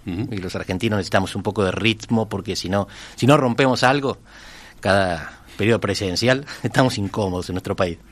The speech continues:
Speaker 2: Pero al mismo tiempo admiramos los países que funcionan.
Speaker 1: Sí. Un país como Uruguay funciona, aunque tiene sus bemoles también, de los que ya hablaremos, ¿no?
Speaker 2: Por supuesto, tiene un montón de problemitas, algunos que se están agravando,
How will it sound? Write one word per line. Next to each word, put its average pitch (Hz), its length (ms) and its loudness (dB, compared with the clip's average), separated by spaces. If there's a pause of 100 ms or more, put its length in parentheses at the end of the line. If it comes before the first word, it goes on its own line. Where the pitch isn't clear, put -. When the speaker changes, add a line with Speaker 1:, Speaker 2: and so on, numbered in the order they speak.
(420)
Speaker 2:
Pero 104 140 2
al - 20 6
mismo 131 160 6
tiempo 135 220 4
admiramos 113 440 4
los 107 100 -4
países 101 260 -2
que 90 60 -6
funcionan. - 460 -8 (520)
Speaker 1:
Sí. 85 320 -2 (1400)
Un 98 160 -2
país 107 180 4
como 113 200 0
Uruguay 117 260 2
funciona, 147 640 4 (340)
aunque 135 240 4
tiene 160 200 4
sus 160 140 2
bemoles 147 380 6
también, 147 320 6
de 117 100 6
los 101 120 0
que 107 160 2
ya 113 100 6
hablaremos, 120 520 2
¿no? 117 140 -2
Speaker 2:
Por 107 240 2
supuesto, 113 540 2
tiene 107 160 0
un 104 80 2
montón 131 400 4
de 131 80 2
problemitas, 135 760 0
algunos 101 340 0
que 98 80 -4
se 95 60 -10
están 104 160 0
agravando, 143 560 2